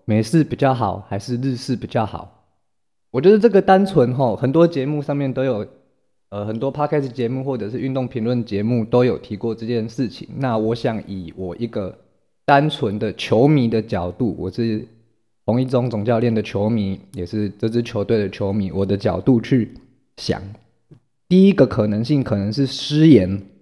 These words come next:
毕竟他都这个岁数了。但是不管像是通哥的“通通来嘴”啊，还是 The A V Show，他们都有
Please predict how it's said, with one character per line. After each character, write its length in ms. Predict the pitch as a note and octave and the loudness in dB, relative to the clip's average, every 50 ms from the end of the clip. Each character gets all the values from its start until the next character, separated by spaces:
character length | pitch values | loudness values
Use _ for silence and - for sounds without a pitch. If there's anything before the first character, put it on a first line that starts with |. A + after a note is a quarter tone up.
| _ _ _ | _ _ _
毕 140 | - B2 A#2 | -2 -2 0
竟 320 | G#2+ C3+ C3 A#2+ A#2 A#2 A2+ - - | 2 4 4 4 2 0 -4 -10 -10
他 160 | - - C3 B2 | -4 -2 0 2
都 140 | C3 C3+ | 2 2
这 100 | C3 C#3 | 2 2
个 80 | B2+ A#2+ | 2 2
岁 260 | A#2+ A#2+ - C3 A2+ | 2 0 0 -2 -2
数 220 | A2+ - C#3+ C3 G#2 | -2 -2 -4 -4 -4
了。 140 | - - - _ _ _ _ _ _ _ _ _ _ _ _ _ - | -6 -10 -14 _ _ _ _ _ _ _ _ _ _ _ _ _ 2
但 160 | - D3 D#3+ | 4 6 8
是 100 | E3 E3 D#3 - - - - _ _ _ _ _ _ | 8 8 6 4 -4 -20 -20 _ _ _ _ _ _
不 80 | - F3 | -2 2
管 180 | D#3+ C3 A#2+ | 4 4 4
像 220 | B2+ E3+ D#3 D3+ D3+ | 6 4 4 4 4
是 380 | D3+ E3 D#3+ D#3 D3+ C#3+ C#3+ | 4 4 6 6 6 4 4
通 240 | C3+ - D#3+ D3+ D#3+ | 4 4 4 4 4
哥 180 | C#3 D3 D3 D3 | 4 4 4 6
的 160 | C#3+ C3 B2+ | 6 4 2
“通 220 | A#2+ - C#3 D3 | 2 2 0 0
通 180 | C#3+ D#3 D3+ D3+ | 2 4 4 4
来 160 | C#3 A#2+ B2 | 4 4 2
嘴” 300 | C3+ C3 - A#2+ A2 G#2 | 2 2 2 0 2 2
啊， 340 | G#2 G#2 G#2+ G#2+ G#2+ G#2 A2 A#2+ B2+ - - _ _ _ _ _ | 0 -2 -2 -2 -4 -4 -6 -8 -12 -16 -20 _ _ _ _ _
还 140 | - A2 G#2+ | -10 -8 -6
是 200 | G#2+ B2+ C3 B2+ | -2 -2 0 0
The 140 | A#2 A2 F2 | 0 0 0
A 160 | F#2 A#2+ B2+ | 0 0 2
V 160 | B2+ C3+ C3+ | 2 2 2
Show， 220 | C3+ C#3 D3 A#2 G#2 | 2 2 2 2 2
他 100 | B2+ B2 | 0 0
们 160 | A#2+ A#2 A2 | -2 -2 -2
都 140 | A#2 A#2+ A#2+ | 0 0 0
有 260 | B2 A#2 G#2 F#2 | 0 0 -2 -4